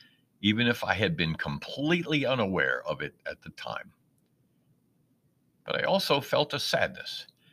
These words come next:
at having been so oblivious to the truth that we all have matters with which we struggle.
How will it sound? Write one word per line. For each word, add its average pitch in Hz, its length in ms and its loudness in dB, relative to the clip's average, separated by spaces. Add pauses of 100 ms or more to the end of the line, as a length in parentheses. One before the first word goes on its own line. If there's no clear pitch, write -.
(380)
at - 60 -12
having 117 340 -2
been 113 200 2
so 127 300 0
oblivious 104 540 0
to 107 120 -4
the 92 120 -4
truth - 480 -14 (800)
that 95 120 2
we 101 140 4
all 127 220 6
have 104 320 2
matters 76 580 -2
with 78 220 -2
which - 220 -4
we 76 80 -2
struggle. - 520 -8